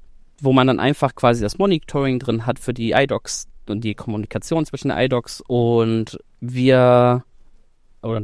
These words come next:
die, also eher die S A P hat sich gedacht, hey, das passt nicht auf unsere Produkte, auf unsere Produktpalette,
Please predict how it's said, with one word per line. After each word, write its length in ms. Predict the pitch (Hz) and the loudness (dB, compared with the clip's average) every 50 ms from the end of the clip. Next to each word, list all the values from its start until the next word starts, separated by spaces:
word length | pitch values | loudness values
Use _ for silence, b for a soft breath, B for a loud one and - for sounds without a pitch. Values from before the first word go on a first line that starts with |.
| - - - | -8 -10 -10
die, 120 | 98 - | -8 -4
also 220 | - 107 101 - 85 | -2 -2 -2 -4 -6
eher 220 | 64 95 95 95 | -8 -6 -6 -4
die 120 | 101 95 73 | -4 -4 -4
S 140 | 92 - | -4 -4
A 60 | 90 - | -4 -4
P 360 | - - 139 135 143 139 135 | -2 0 2 4 4 2 2
hat 180 | 135 127 131 | 0 -4 -6
sich 140 | - 123 - | -6 -6 -4
gedacht, 400 | - 120 113 - 110 113 - - - | -4 -4 0 0 0 0 -2 -6 -4
hey, 160 | - 123 123 | -2 -2 -2
das 160 | 120 117 - | -2 -6 -8
passt 400 | - - - 147 - - - - | -8 -6 -4 -4 -4 -4 -4 -4
nicht 280 | 123 131 143 - - - | -4 -4 -4 -4 -4 -4
auf 180 | 120 127 - | -4 -4 -4
unsere 240 | 110 120 117 117 110 | -6 -6 -4 -6 -6
Produkte, 560 | - - - 139 151 - - 117 117 120 - - - - | -6 -2 0 0 0 0 0 -2 -2 -2 -2 -6 -10 -6
auf 180 | 120 120 - - | -6 -6 -4 -6
unsere 240 | 113 117 - 117 | -8 -6 -6 -8
Produktpalette, 600 | 123 - - - 139 139 131 - - - - - | -8 -8 -12 -6 -4 -4 -4 -4 -8 -20 -20 -16